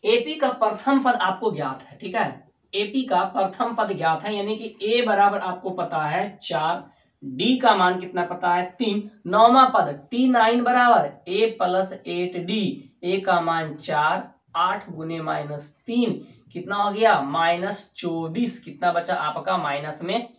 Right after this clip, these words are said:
बीस। According to option आप देख लीजिए, answer कितना हो जाएगा, सी। क्वेश्चन नंबर बासठ क्या कह रहा है, सर्व अंतर निकालने के लिए कह रहा है एक बटा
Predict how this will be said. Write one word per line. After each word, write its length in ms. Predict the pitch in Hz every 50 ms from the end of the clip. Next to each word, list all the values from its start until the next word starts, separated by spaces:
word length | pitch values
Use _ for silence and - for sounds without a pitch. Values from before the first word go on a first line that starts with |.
| _ _ _ _ -
बीस। 440 | 139 143 185 226 220 202 - - - _ - - _ -
According 440 | 156 151 - 170 165 165 185 202 208 -
to 100 | 175 - -
option 320 | 156 - - 190 180 180 185
आप 180 | 170 - - 131
देख 240 | 139 175 190 185
लीजिए, 380 | 185 143 131 - - - - - -
answer 260 | 151 147 - - 185
कितना 280 | - - 147 - - 139
हो 100 | 135 135
जाएगा, 220 | 135 135 139 151 151
सी। 520 | - - - 151 139 131 - - - _ _ _ _ _ _ _ _ _ _ _ _ _ _ _ _ -
क्वेश्चन 280 | 202 202 190 - 247
नंबर 280 | 233 226 220 214 214 190
बासठ 420 | 165 - - - - 180 185 -
क्या 120 | - 143 131
कह 160 | - 131 135
रहा 180 | 135 123 120 -
है, 140 | - - - _ _ _ _ _ _ _ _ _ _ _ _ _ _ _ -
सर्व 320 | - - 262 269 285 285 277
अंतर 300 | 240 247 247 247 277 269
निकालने 400 | 262 254 254 240 233 233 233 226
के 120 | 208 -
लिए 120 | 196 190 185
कह 120 | 180 175
रहा 140 | 175 180 196
है 160 | 202 202 - -
एक 240 | 185 208 226 233 226
बटा 300 | 220 208 202 - 202 190